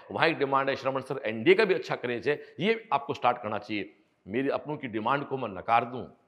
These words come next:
ऐसा तो मैं नहीं हो सकता ना। मैंने एनडीए लॉन्च कर दिया। क्लासरूम देखें, ये रे, शानदार एसी क्लासरूम।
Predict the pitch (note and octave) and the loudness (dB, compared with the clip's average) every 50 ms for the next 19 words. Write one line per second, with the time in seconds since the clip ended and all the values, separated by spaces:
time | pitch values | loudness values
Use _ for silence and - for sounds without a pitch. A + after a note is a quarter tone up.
0 | _ _ _ _ _ _ _ - - D#2+ - G2 G2 - B2 B2 C3 C3 A#2+ - | _ _ _ _ _ _ _ -18 -14 -10 -10 -8 -6 -6 -4 -2 0 -2 -2 -2
1 | - - - - _ _ - F2+ A2+ B2+ G2+ A2+ A#2 A2+ A#2+ B2 E3+ G#3+ - - | -6 -12 -20 -20 _ _ -10 -8 -6 -6 -6 -8 -6 -4 -4 -4 -4 -6 -12 -14
2 | - - _ _ - A2+ B2 B2+ C#3+ C#3+ B2 G#2+ G2 F2+ - E2 C#2+ C#2 D#2+ D#2+ | -20 -20 _ _ -10 -8 -8 -6 -6 -6 -6 -6 -8 -8 -12 -14 -14 -12 -10 -10
3 | D2+ - - _ _ _ _ _ _ _ _ _ _ _ _ _ _ _ _ _ | -10 -12 -14 _ _ _ _ _ _ _ _ _ _ _ _ _ _ _ _ _
4 | _ _ - A2+ B2+ C3+ - - E3 E3 C3 D3 - - F3+ D#3 B2 C3+ D#3 - | _ _ 6 6 6 6 6 2 0 0 0 0 0 -2 -4 -6 -6 -8 -8 -10
5 | - - _ _ _ _ _ _ - - - D#3 C#3+ D3 D3 D3+ C#3 - B2+ C3 | -16 -20 _ _ _ _ _ _ -6 2 6 6 8 8 6 4 2 2 2 -2
6 | - - B2 - G#2 G2 F#2 - - E2 | -2 -4 -4 0 2 2 2 0 -4 -10